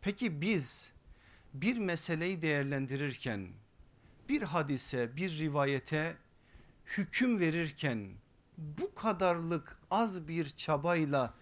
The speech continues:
bir şeyler yapsak ortada gerçekten ilimden bahsedebilir miyiz? Şimdi alimlerin ihtilafı rahmettir rivayeti üzerine birçok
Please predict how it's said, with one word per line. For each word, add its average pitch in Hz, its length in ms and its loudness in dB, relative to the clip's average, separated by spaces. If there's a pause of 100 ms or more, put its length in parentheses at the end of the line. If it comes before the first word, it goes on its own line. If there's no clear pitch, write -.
(360)
bir 156 100 -2
şeyler 160 480 2
yapsak 143 800 2 (640)
ortada 208 520 8
gerçekten 190 720 2
ilimden 160 600 2
bahsedebilir 156 720 -2
miyiz? 117 580 -6 (800)
Şimdi 208 600 2 (560)
alimlerin 220 680 8
ihtilafı 202 580 2
rahmettir 180 800 2
rivayeti 185 580 2
üzerine 175 800 0 (440)
birçok 269 460 0